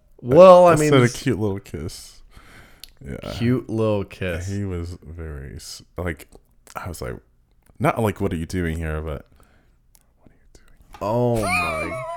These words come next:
Speaker 1: You said, "Come with me. Come with me."
Speaker 2: <laughs> "Come with me, stay on my couch." <laughs>
Speaker 1: Oh my God. Stay on my couch while I couch surf with someone else. It's a very interesting, uh, that was a very interesting,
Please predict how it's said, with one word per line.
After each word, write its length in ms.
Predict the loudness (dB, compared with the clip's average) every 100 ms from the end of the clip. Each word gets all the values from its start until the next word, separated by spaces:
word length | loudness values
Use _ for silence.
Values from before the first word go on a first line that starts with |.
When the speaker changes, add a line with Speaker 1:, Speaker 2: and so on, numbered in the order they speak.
| -12 -14 -16
Speaker 1:
You 80 | -16
said, 240 | -12 -12
"Come 220 | -10 -8 -6
with 180 | -6
me. 320 | -6 -6 -6 -10 -16 _ -20 -20 -20 -16
Come 200 | -8 -6
with 200 | -4 -4
me." 260 | -2 -4
Speaker 2:
<laughs> 60 | -2
"Come 120 | 0
with 140 | 0 0
me, 120 | 0
stay 180 | 2 2
on 100 | 4
my 140 | 2
couch." 460 | 2 2 4 4 4
<laughs> 40 | 2 -4 -4 -6
Speaker 1:
Oh 300 | -4 -2 -4
my 180 | -4 -6
God. 220 | -6 -8
Stay 200 | -2 -2
on 60 | 2
my 120 | 0
couch 340 | 0 -2 -2
while 80 | -4
I 40 | -4
couch 220 | -6 -4
surf 200 | -4 -4
with 80 | -6
someone 420 | -4 -2 0 2
else. 580 | 2 2 -2 -12 -20 -20 -18 -18 -18 -20 -20 -16 -10 -10 -12 -6
It's 220 | -6 0
a 280 | 2 4 2
very 360 | -2 0 2 2
interesting, 560 | -2 -4 -8 -4 -4 -2
uh, 420 | -2 -2 -4 -6 _ -8
that 100 | -6
was 120 | -6
a 40 |
very 240 | -4 -2 -2
interesting, 360 | -6 -10 -12